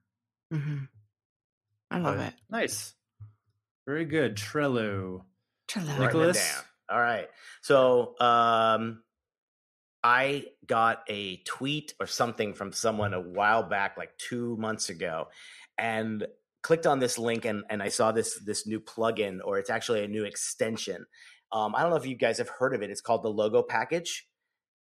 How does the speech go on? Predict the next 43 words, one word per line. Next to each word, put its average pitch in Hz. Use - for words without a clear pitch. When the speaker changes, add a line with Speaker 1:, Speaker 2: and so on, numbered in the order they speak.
Speaker 3:
and 113
Speaker 2:
Nope. 131
Speaker 3:
it 143
is 143
revolutionary. 123
It 104
was 101
so 135
cool. 104
Speaker 1:
Wow. 285
Speaker 3:
I 113
think 131
one 123
of 139
the 131
hardest 135
things 117
that 110
I 104
hate 117
when 104
you 98
finalize 113
a 110
job, 104
uh, 95
specifically 110
for 104
a 98
logo 107
or 92
a 90
brand 104
identity 98
that 90
you've 92
done 101
for 98
a -
client, 98
and 113
you're 107
like, 101